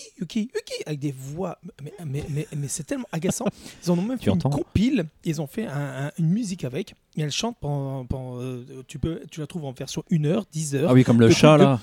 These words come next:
Speaker 1: Yuki. Et là, je vous assure, vous avez juste une envie. C'est une psychopathe qui tue. Limite, là, c'est toi aussi, tu deviens un psychopathe et tu tues des gens quand tu écoutes cette chanson. Et la voix Yuki, quand tu dis Yuki, c'est exactement ça. Vraiment,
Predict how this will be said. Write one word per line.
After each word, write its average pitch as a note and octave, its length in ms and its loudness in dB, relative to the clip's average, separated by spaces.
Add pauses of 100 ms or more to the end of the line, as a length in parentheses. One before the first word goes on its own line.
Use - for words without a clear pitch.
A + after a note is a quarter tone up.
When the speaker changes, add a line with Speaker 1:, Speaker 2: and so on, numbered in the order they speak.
(140)
Speaker 1:
Yuki. E3+ 420 0 (360)
Et E3+ 80 4
là, E3+ 200 0
je - 180 -2 (140)
vous C#3 160 -6
assure, F#3+ 280 -6
vous C#3+ 140 -8
avez C3+ 80 -4
juste G3 200 -6
une D#3+ 120 0
envie. D#3 240 -4 (520)
C'est - 160 -4
une F#3+ 80 2
psychopathe A#3 380 -6
qui F#3 100 -2
tue. D3+ 380 -4 (120)
Limite, G#3+ 400 0
là, G3+ 160 -4
c'est - 140 -10
toi A#3+ 140 0
aussi, G3 180 -2
tu D#3 140 -8
deviens D3 260 -2
un G3 60 -6
psychopathe - 320 -4
et F#3 60 0
tu D3+ 120 -10
tues A3+ 220 0
des D#3+ 120 4
gens G3 160 0
quand - 140 -4
tu D#3 240 -2
écoutes D#3 200 -8
cette G3 140 -6
chanson. D#3+ 240 -8 (320)
Et D3 80 -4
la D3 120 -4
voix F3 200 -6
Yuki, D#3 360 -4
quand C3 180 -8
tu - 140 -10
dis C#3+ 80 -4
Yuki, C#3 340 -4 (260)
c'est - 200 -16 (100)
exactement F#3 840 -2
ça. - 180 -6 (300)
Vraiment, D#3+ 420 0